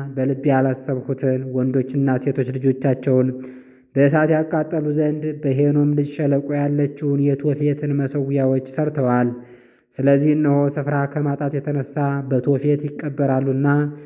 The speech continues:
የታረዱት ሰዎች ሸለቆ ይባላል እንጂ የቶፌት ኮረብታ ወይም የሄኖም ልጅ ሸለቆ ዳግመኛ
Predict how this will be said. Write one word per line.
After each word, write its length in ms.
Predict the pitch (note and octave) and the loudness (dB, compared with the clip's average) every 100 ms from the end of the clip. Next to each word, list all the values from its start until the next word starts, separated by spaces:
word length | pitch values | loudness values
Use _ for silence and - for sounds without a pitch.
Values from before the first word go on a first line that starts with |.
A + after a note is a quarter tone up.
| - - _ - | -20 -20 _ -12
የታረዱት 580 | B2 C3 C3+ C#3 C#3+ C3+ | -4 0 4 4 2 0
ሰዎች 260 | D3+ C#3 | -2 -2
ሸለቆ 340 | - C#3+ C3+ C#3 | -2 0 0 0
ይባላል 500 | D3 C3+ C3 C3 C3 | -2 0 0 0 0
እንጂ 220 | C3 C3 C#3 C#3+ C#3+ | 0 -2 0 0 0
የቶፌት 460 | B2+ B2 C3 C#3+ C#3 | -2 0 0 0 -2
ኮረብታ 400 | - C#3 C3+ C3+ C#3 C3+ | 0 0 0 0 0 2
ወይም 300 | C3 C3+ D3 D3 D3 - - _ - | 4 4 2 -2 -8 -18 -20 _ -2
የሄኖም 420 | C3 D3 D3+ D#3 | 4 4 4 2
ልጅ 160 | D3+ D3 | 0 -4
ሸለቆ 340 | E3 C#3+ C#3 D3+ D3 | -4 -2 -2 -2 -2
ዳግመኛ 520 | C#3 C#3 C#3+ C#3 | -2 -2 -2 0